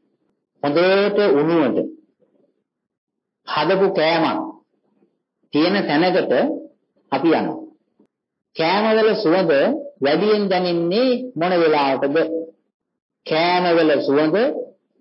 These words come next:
හොඳට දැනෙන්නේ මොන වෙලාවටද? ඈ? නෑ, ඒ අනිත් වෙලාවට දැනෙනවා. අපි හිතමු කෑම කාලා කෑම කාලා බේරිකේ බේරිකයක් ගාවින් යන්න බලන්න. දැනෙන්නේ නැද්ද කියලා? දැන නේද?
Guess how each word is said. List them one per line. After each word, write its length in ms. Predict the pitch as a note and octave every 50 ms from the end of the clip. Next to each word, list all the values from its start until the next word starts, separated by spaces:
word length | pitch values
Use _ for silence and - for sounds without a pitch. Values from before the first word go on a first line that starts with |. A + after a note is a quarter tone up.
| _ - -
හොඳට 360 | - F3 F3 F3+ G#3 G3 G3+ E3+
දැනෙන්නේ 600 | F3+ E3+ E3 E3+ D#3+ D#3 D3 C#3+ C#3+ D#3 G3 B3 C4 C4 -
මොන 240 | - D3 D#3+ F3+ F#3+ G3
වෙලාවටද? 760 | F#3 F3+ F3 E3+ D#3+ D#3+ D#3 D3+ D3+ D3 C#3+ D3 D#3 D3+ E3+ F#3 - - - - _ _ _ _ _ _ _ D#4 D#4+ D#4 D#4+ F4 - - _ _ _ _ _ _ _ _ _ _ _ _ _ -
ඈ? 180 | C#3 D#3+ G#3+ B3+ C4+ - _ _ _ _ - _ - - _ _ - - - - _ _ _ _ _ _ - _ _ _
නෑ, 240 | _ F#3+ G3+ G3+ F3+
ඒ 120 | G3+ B3
අනිත් 260 | C4 B3+ B3 C#4 C4+ C#4+
වෙලාවට 360 | D#4+ D#4 D#4+ D#4+ D#4+ C4+ D#4
දැනෙනවා. 320 | D4 C4 D#3 A2 F2+ - - - _ _ _ _ _ _ _ _ _ _ _ _
අපි 120 | C#3 C#3+ E3+
හිතමු 240 | E3+ F#3 F#3 E3+
කෑම 280 | - D#3 C#3+ C#3+ D#3 F3 E3
කාලා 400 | D#3 C3+ C#3 D3 D#3+ F#3+ G#3 G3 - - - - - _ _ _ _ _ _ _ _ - - _ _ _ _ _ _ _ _ _ _ -
කෑම 160 | C#3 D3 D#3+ D#3+
කාලා 280 | E3+ E3 E3+ E3+ D#3
බේරිකේ 340 | D3+ D3+ D3+ D3 - E3 E3+ E3 E3+ E3+
බේරිකයක් 420 | D#3+ D3+ D3+ C#3+ D#3 D3+ E3+ D#3
ගාවින් 240 | D3+ E3 E3+ F3 F3
යන්න 160 | F3 F3 F3
බලන්න. 200 | F3+ F#3+ F#3+ G3 G3 - _
දැනෙන්නේ 300 | - F3+ D#3+ D#3+ E3+ E3+
නැද්ද 140 | F3 F3 F#3
කියලා? 240 | F#3 G3 G3+ - - _ _ _ _ _ _ _ - - - _ _ _ _ _
දැන 220 | _ D#3 E3+ F#3+ G#3+
නේද? 180 | G#3+ E3 -